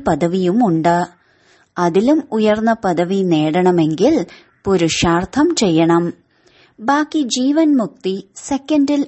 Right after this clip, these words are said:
ഉള്ളതാണ്. ഇത് ശരിയല്ലേ? പുരുഷാർത്ഥം ചെയ്യുക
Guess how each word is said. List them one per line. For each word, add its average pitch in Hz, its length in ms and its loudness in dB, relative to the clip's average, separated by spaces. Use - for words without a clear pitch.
ഉള്ളതാണ്. 180 760 0
ഇത് 277 200 0
ശരിയല്ലേ? 208 920 -4
പുരുഷാർത്ഥം 220 840 -2
ചെയ്യുക 185 540 -2